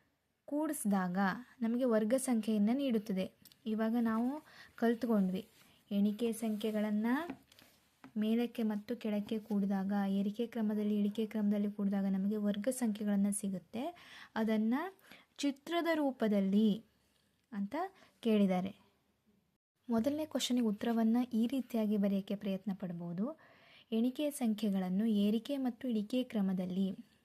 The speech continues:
ಅಂದರೆ ಒನ್, ಒನ್ ಪ್ಲಸ್ ಟೂ ಪ್ಲಸ್ ಒನ್, ಒನ್ ಪ್ಲಸ್ ಟೂ ಪ್ಲಸ್ ತ್ರೀ ಪ್ಲಸ್ ಟೂ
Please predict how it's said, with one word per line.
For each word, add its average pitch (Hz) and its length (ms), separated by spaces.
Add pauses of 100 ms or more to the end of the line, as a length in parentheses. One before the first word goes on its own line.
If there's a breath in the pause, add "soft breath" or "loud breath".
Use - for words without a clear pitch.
ಅಂದರೆ 185 400 (560 loud breath)
ಒನ್, 208 240 (300)
ಒನ್ 190 140
ಪ್ಲಸ್ 220 300 (140)
ಟೂ 226 100 (200)
ಪ್ಲಸ್ 262 260 (260)
ಒನ್, 190 140 (480 loud breath)
ಒನ್ 208 260
ಪ್ಲಸ್ 254 300 (100)
ಟೂ 247 140
ಪ್ಲಸ್ 247 320 (120)
ತ್ರೀ 262 140 (220)
ಪ್ಲಸ್ 294 300 (120)
ಟೂ 277 80